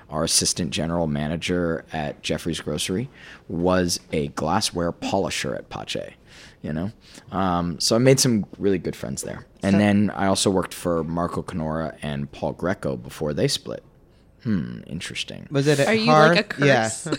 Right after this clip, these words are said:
Speaker 3: <laughs>
Speaker 1: I don't know. I mean, I must be because then I split with Joey.
Speaker 3: I mean, but I
Speaker 1: Um,
Speaker 3: think splits are kind of par for the course, right?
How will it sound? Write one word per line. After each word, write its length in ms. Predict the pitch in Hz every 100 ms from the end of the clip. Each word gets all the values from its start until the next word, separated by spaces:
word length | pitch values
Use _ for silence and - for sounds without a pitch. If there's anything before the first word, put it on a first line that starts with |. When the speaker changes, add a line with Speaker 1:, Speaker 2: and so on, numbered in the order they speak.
| -
Speaker 3:
<laughs> 220 | - - -
Speaker 1:
I 100 | 98
don't 140 | 71
know. 80 | -
I 80 | 107
mean, 180 | 101 82
I 140 | 69
must 320 | 104 113 - -
be 160 | 80
because 460 | 104 117 107 85 92
then 180 | 90 90
I 140 | 90
split 300 | - 110 82
with 100 | 85
Joey. 340 | 123 147 - -
Speaker 3:
I 160 | - 349
mean, 120 | 381
but 80 | 403
I 140 | -
Speaker 1:
Um, 40 | -
Speaker 3:
think 180 | 180 175
splits 420 | - 330 330 -
are 40 |
kind 220 | 247 220 208
of 80 |
par 180 | - 202
for 140 | - 196
the 100 | 196
course, 440 | - 185 196 -
right? 260 | 190 214